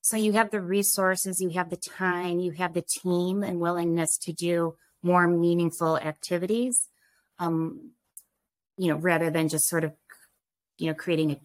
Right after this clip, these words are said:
a checklist or drafting a corrective action plan. While those are absolutely important and most likely could be one of your strategies or steps in the quality improvement action plan, um, I think the more meaningful activity associated with quality improvement is, like I said,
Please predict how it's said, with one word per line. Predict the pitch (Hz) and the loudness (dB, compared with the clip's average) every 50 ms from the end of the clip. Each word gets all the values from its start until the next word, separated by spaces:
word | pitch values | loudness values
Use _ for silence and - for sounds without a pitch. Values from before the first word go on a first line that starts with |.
| _ - | _ -16
a | 151 | -10
checklist | - - - 151 - - - - - - - | -6 -6 -6 -6 -6 -8 -6 -4 -4 -4 -2
or | - - 156 170 175 - | -2 -4 -4 -4 -6 -8
drafting | 147 - 165 151 147 - - 156 143 147 | -6 -2 0 0 0 0 0 0 2 2
a | 135 - | 2 0
corrective | - - - 160 156 - - 160 | -4 -4 -4 -4 -4 -4 -2 0
action | 156 147 - - 151 - | 0 0 0 -4 -8 -6
plan. | - 147 151 147 | -6 -6 -4 2
While | 170 165 170 165 | 4 4 4 6
those | 175 185 196 185 | 6 4 4 4
are | 180 165 - - | 2 -2 -2 -2
absolutely | 170 175 175 - - 180 170 170 185 196 - - 165 | -4 -6 -4 -4 -4 -4 -2 -2 -2 -2 -2 -2 0
important | 160 160 156 - 160 156 - - 220 240 240 - - | 0 -2 -2 -2 -4 -4 -2 0 -2 -2 -2 -4 -4
and | 170 165 | -2 -2
most | 160 160 165 - - - | 0 0 0 0 0 0
likely | 156 156 - - 190 190 202 196 _ _ _ _ _ _ | 0 -2 -2 -4 -6 -6 -6 -6 _ _ _ _ _ _
could | - 208 180 - | 0 0 0 0
be | - 175 170 175 | -4 -4 -2 -2
one | 190 175 165 156 160 | 0 0 0 0 0
of | 160 | 0
your | 147 160 | -2 -2
strategies | 160 - - - 143 151 - 160 156 - 180 185 185 180 160 156 | -4 -4 -2 -2 -2 -2 -2 -2 -4 -4 -4 -4 -4 -4 -2 -2
or | 147 147 | -2 0
steps | - - - - 147 151 - - - - - | -2 -2 0 0 -2 -2 0 -2 -4 -4 -2
in | - 165 | -2 -2
the | 160 156 _ - | -2 -2 _ -4
quality | 156 151 156 160 160 | -2 0 2 2 2
improvement | 156 151 - 165 156 151 147 - | 0 -2 -4 -4 -4 -4 -4 -4
action | 156 147 147 - - 160 156 | -8 -8 -6 -6 -8 -10 -10
plan, | - _ - 156 151 156 170 208 202 _ _ _ _ _ - - - _ _ - | -14 _ -6 -4 -4 -2 -4 -4 -8 _ _ _ _ _ -20 -20 -20 _ _ -4
um, | - 160 156 151 156 - - - | 0 2 2 2 2 0 -4 -6
I | 165 | -8
think | 151 - 185 165 | -2 0 0 2
the | - 165 | 2 4
more | 170 170 160 | 4 4 4
meaningful | 160 170 170 170 175 185 196 196 - 190 180 | 4 4 4 4 4 2 2 0 0 0 0
activity | 175 170 - - 185 175 180 180 165 | 0 0 -4 -6 -6 -4 -2 -2 -2
associated | 160 - - - 165 160 156 - - - 175 170 | 0 0 0 0 0 0 -2 -2 -2 -2 -4 -4
with | 165 156 _ | -6 -10 _
quality | - 175 170 170 170 165 170 170 | -6 -4 -2 -2 0 -2 -4 -6
improvement | 170 - - 180 170 170 175 170 165 165 | -8 -8 -10 -12 -8 -4 -4 -4 -2 -2
is, | 151 - | -2 -2
like | 160 156 - 156 | -2 -4 -2 -2
I | 160 | -2
said, | - - - 165 160 156 156 | 0 0 0 0 -2 -4 -4